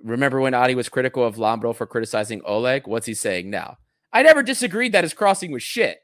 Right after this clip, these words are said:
His crossing is shit, but he offers a lot of other things for us. He's a, he is a good player, guys. He's a good player. He has a head for the game. Energy is incredible. He led it. He led the, he led the game in overlaps, by the way, guys, for both teams.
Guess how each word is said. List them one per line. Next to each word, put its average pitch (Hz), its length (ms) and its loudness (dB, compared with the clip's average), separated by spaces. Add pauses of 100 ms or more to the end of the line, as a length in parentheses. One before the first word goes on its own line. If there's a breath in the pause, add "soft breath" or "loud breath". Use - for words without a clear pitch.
(100)
His 147 140 -12
crossing 277 380 -2
is 156 80 -2
shit, 247 340 -2 (580)
but 190 100 -2
he 202 80 -2
offers 233 380 2
a 214 60 -4
lot 190 200 -2
of 160 200 -6
other 175 260 -4
things 71 420 -16
for - 280 -18
us. - 80 -20
He's 170 160 -14
a, 180 140 -8 (240 soft breath)
he 254 180 -6
is 277 140 -8
a 208 240 -8
good 185 320 -6 (160)
player, 110 500 -6 (180)
guys. 73 320 -14
He's 123 200 -12
a 135 60 -6
good 156 420 -6
player. 113 380 -8 (220)
He 107 140 -14
has 127 240 -6
a 202 80 -6
head 175 240 -6
for 160 80 -12
the 147 100 -10
game. 143 380 -8
Energy 143 480 -8
is 120 140 -10
incredible. 113 640 -6 (180)
He 185 160 -6
led 233 180 4
it. 175 120 -2
He 151 140 -6
led 180 220 -4
the, 175 240 -4
he 135 140 -12
led 180 180 -6
the 156 80 -6
game 156 240 -6
in 110 80 -12
overlaps, 101 500 -10
by 85 140 -12
the 71 100 -18
way, 65 180 -20
guys, - 280 -20 (560)
for 104 120 -18
both 117 220 -6
teams. - 180 -20